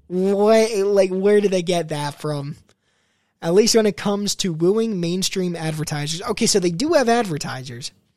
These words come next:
And I wonder, is the bulk of their, uh, income from advertisers? I thought their revenue would come from, like I said, like, Patreon. Like,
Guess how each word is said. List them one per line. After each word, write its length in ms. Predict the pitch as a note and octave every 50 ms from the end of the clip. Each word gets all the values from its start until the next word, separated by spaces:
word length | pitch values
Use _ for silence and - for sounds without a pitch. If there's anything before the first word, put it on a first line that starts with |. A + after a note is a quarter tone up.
| _ _ _ _ _ _ _ _ _ _ _ _ _ _ _ _ _ _ - _ _ _ _ _ _ _
And 240 | - G#3+ G#3 A3 A#3+ - _ - _ _ _ _ _
I 120 | - F#3+ G3+
wonder, 400 | G3 A#3+ D#4 E4+ E4+ E4+ D4 A#3 - -
is 240 | A3 G3 F#3 F3
the 480 | E3+ F3+ E3+ E3 D#3+ D#3+ D#3 D#3 D3+ D#3
bulk 360 | D#3+ E3 D#3+ G3 B3+ B3 - G#3+
of 160 | G3 F3 E3+
their, 440 | F3 F3 D#3+ D3+ D3 D3 C#3+ C#3 - _ _ _ _ _ _ _ _ _ _ _ _ _ _ _ _ - - _ _ _ _ _ _ _ _ _ _ _ _ _ _ _ _ _ _ _
uh, 420 | F3+ E3+ E3 D#3 D3+ D3 D3 D3 D#3+ -
income 480 | - F#3 G3+ - A#3+ B3 B3 A3+ G3+
from 560 | - - - F#3+ F3+ E3+ D#3 D3+ C#3+ C#3 D3+ - -
advertisers? 800 | - D3+ D3+ E3+ G#3 G#3+ - B3+ B3+ B3+ B3 C4+ C4+ B3 - - _ _ _ _ _ _ _ _ _ _ _ _ _ - -
I 60 | G3+
thought 100 | B3 A#3+
their 100 | G#3+ G3
revenue 320 | G3+ G#3+ G#3 G#3+ G#3 G3+
would 160 | G3 F#3 E3
come 500 | - F#3+ F#3+ G3 F#3+ F#3+ F#3 F3+ E3+ - _ _ _ _ _ _ _ _ _
from, 240 | - - G3+ F#3+ F#3
like 160 | F3+ E3+ -
I 40 | D3+
said, 120 | - - G#3
like, 160 | D3+ C#3+ -
Patreon. 480 | - - G#3 F#3+ - D3+ C3+ C3+ D3 D3
Like, 220 | D3 D3 -